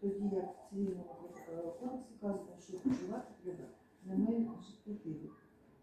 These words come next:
Вказує, що представником відповідача Штагером О М надіслано клопотання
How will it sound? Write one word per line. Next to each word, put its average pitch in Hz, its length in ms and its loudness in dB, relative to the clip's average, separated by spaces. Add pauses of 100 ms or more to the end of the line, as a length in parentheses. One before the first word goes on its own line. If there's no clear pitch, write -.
(120)
Вказує, 202 520 0 (320)
що 202 100 -16
представником 208 880 0 (840)
відповідача 202 1080 6 (1500)
Штагером 208 560 6 (200)
О 208 280 4
М 202 240 0 (260)
надіслано 220 600 4
клопотання 202 840 2